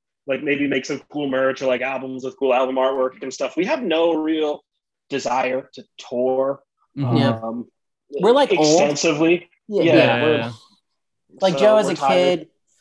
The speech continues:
Speaker 3: like, I have two dogs,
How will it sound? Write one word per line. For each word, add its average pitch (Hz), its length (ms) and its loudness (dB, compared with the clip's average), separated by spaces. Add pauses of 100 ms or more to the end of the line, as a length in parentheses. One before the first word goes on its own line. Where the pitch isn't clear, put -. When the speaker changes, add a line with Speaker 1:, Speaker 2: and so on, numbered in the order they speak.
(320)
Speaker 3:
like, 156 400 0 (320)
I 165 140 2
have 151 240 0 (380)
two 170 180 -4
dogs, 147 800 0